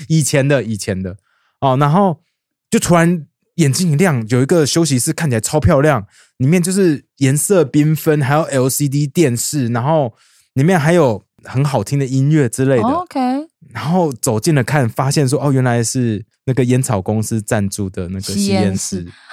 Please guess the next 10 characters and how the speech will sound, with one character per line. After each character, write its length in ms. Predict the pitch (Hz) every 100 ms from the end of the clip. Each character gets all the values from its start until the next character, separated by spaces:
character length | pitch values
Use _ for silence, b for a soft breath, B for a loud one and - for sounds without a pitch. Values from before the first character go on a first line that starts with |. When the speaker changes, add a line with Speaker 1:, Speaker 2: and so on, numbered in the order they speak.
| B _ _ 190
Speaker 2:
哦。 600 | 214 240 254 262 262 254
Speaker 1:
就 100 | 175
是 220 | 208 170 180 226 214
上 180 | 180 170
面 80 |
写 200 | 135 139
超 220 | 113 135 143
大， 180 | 135
写 160 | 113 107
Camel 640 | - 117 110 104 95 101